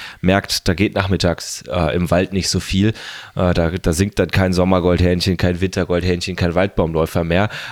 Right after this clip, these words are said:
Und da macht's dann auch weniger Sinn, irgendwie dann zu dem Zeitpunkt in den Habitaten unterwegs zu sein. Da lohnt sich's dann vor allem, die Gewässer abzuklappern, ähm, oder halt eben für Zugvögel, grad die Tagzieher dann, ähm, sowas wie, ja, eigentlich ist es um die Jahreszeit ja nicht mehr so viel, bis auf den Wespenbussard,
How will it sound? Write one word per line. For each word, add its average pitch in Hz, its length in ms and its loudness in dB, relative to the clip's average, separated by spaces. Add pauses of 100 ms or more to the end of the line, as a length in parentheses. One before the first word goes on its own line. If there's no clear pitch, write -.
Und - 40 -2
da 87 80 4
macht's 98 240 2
dann 92 100 4
auch 90 140 4
weniger 95 320 4
Sinn, 101 400 2
irgendwie 87 320 2
dann 85 220 0
zu - 100 -2
dem 82 180 0
Zeitpunkt 85 520 0
in 90 260 -4 (140)
den 90 180 4
Habitaten 87 460 2
unterwegs 85 420 0
zu 90 80 -2
sein. 92 280 0 (280)
Da 92 120 4
lohnt 92 200 4
sich's - 200 -4
dann 85 160 0
vor 62 180 -2
allem, 85 240 2
die 107 80 2
Gewässer 107 400 2
abzuklappern, 87 800 0 (360)
ähm, 90 320 2
oder 95 220 2
halt 90 160 0
eben 87 280 -2
für - 180 -2
Zugvögel, 92 600 2
grad 82 220 -2
die 87 80 0
Tagzieher 87 580 0
dann, 85 240 0 (400)
ähm, 82 380 -4 (260)
sowas 85 400 -2
wie, 80 220 0 (280)
ja, - 140 0
eigentlich 85 260 -4
ist 87 120 -8
es 85 120 -6
um 90 120 -6
die 90 80 2
Jahreszeit 85 480 2
ja 82 40 2
nicht 82 140 -2
mehr 85 100 0
so 87 140 0
viel, 90 220 0
bis 85 160 0
auf 82 80 0
den 85 100 0
Wespenbussard, 82 640 0